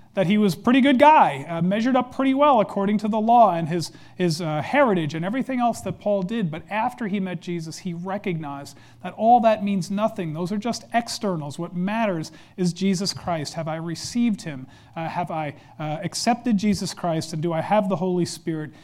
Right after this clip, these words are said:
indwelling in me? And so that's what Paul meant when he said, "The world has been crucified to me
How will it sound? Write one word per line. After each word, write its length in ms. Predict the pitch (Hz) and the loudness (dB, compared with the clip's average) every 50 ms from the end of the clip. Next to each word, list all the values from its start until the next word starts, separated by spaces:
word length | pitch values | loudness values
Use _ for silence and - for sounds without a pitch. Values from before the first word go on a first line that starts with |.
| - - _ | -20 -18 _
indwelling 600 | 190 190 190 175 170 175 175 170 170 165 165 165 | -2 0 2 2 2 2 2 0 0 -2 -4 -4
in 180 | 156 156 156 151 | -4 -4 -6 -6
me? 240 | 147 143 135 127 - - - - - _ - | -6 -8 -12 -14 -16 -18 -20 -20 -20 _ -12
And 80 | 185 - | -6 -2
so 60 | 214 | 6
that's 220 | 214 254 277 269 | 8 8 8 8
what 120 | 294 233 - | 2 -2 2
Paul 220 | - 240 214 202 | 6 6 6 8
meant 200 | 190 180 180 180 | 6 4 0 -2
when 100 | 165 175 | -4 -2
he 60 | 180 | -2
said, 280 | 165 - - 185 170 165 | -2 -2 0 0 0 2
"The 80 | 180 175 | 0 0
world 360 | 165 170 175 180 180 180 160 | 0 2 2 2 2 0 0
has 140 | 170 180 156 | -2 -4 -4
been 200 | - 175 165 156 | -4 -4 -4 -4
crucified 840 | - - - - 214 214 - - 202 - - 185 165 165 160 156 | -6 -8 -6 -2 -2 -2 -2 -2 -8 -6 -6 -6 -4 -4 -6 -6
to 100 | - 175 | -6 -6
me 380 | 170 170 185 185 165 147 139 135 | -4 -4 -2 -4 -4 -6 -8 -12